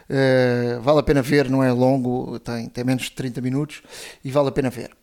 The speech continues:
I O S dezasseis, eh, continuo aqui a usar.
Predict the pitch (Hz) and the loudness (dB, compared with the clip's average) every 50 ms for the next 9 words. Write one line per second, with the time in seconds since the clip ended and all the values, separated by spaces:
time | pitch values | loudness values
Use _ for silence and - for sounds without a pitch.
0 | _ _ _ _ _ _ _ _ - - - - - - - _ _ _ _ _ | _ _ _ _ _ _ _ _ -20 -20 -20 -20 -20 -20 -20 _ _ _ _ _
1 | _ _ - 214 240 233 233 226 208 - - - 208 202 156 - - 165 143 131 | _ _ 2 4 6 6 6 6 4 2 2 2 4 4 4 4 4 4 4 4
2 | 123 113 - - - - - _ - 131 139 135 135 131 131 123 120 120 117 117 | 2 0 -2 -6 -8 -10 -10 _ -2 2 4 4 6 6 6 6 4 2 0 -2
3 | 117 113 107 110 110 110 107 110 - - - - _ _ _ _ _ _ _ - | -4 -6 -8 -10 -10 -10 -12 -14 -16 -16 -18 -20 _ _ _ _ _ _ _ -2
4 | 151 147 151 165 156 170 170 156 - - 156 160 151 143 123 147 139 127 131 139 | 0 0 2 2 4 4 4 4 2 2 2 4 4 4 4 4 4 6 4 4
5 | 156 | 2